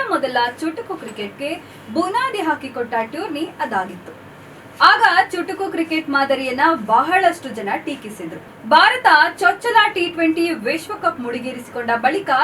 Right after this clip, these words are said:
ಜನಪ್ರಿಯತೆಯನ್ನ ಪಡೆದುಕೊಂಡಿತ್ತು. ಎರಡ್ ಸಾವಿರದ ಎಂಟರ ಪಾದಾರ್ಪಣೆ ಮಾಡಿದ ಇಂಡಿಯನ್ ಪ್ರೀಮಿಯರ್ ಲೀಗ್ ಟೂರ್ನಿ ಚುಟುಕು ಕ್ರಿಕೆಟ್ ಮಹತ್ವವನ್ನ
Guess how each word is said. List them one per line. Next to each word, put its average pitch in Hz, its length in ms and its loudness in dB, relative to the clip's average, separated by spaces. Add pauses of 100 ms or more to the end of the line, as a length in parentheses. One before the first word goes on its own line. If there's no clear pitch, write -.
(160)
ಜನಪ್ರಿಯತೆಯನ್ನ 262 880 -4
ಪಡೆದುಕೊಂಡಿತ್ತು. 170 960 -10 (340)
ಎರಡ್ 466 240 4
ಸಾವಿರದ 494 300 -2
ಎಂಟರ 339 220 2 (140)
ಪಾದಾರ್ಪಣೆ 311 640 0
ಮಾಡಿದ 247 340 -2 (260)
ಇಂಡಿಯನ್ 440 480 -2
ಪ್ರೀಮಿಯರ್ 262 460 -4
ಲೀಗ್ 247 300 -12
ಟೂರ್ನಿ 320 380 -2 (340)
ಚುಟುಕು 466 420 -2
ಕ್ರಿಕೆಟ್ 320 360 -2
ಮಹತ್ವವನ್ನ 240 540 -2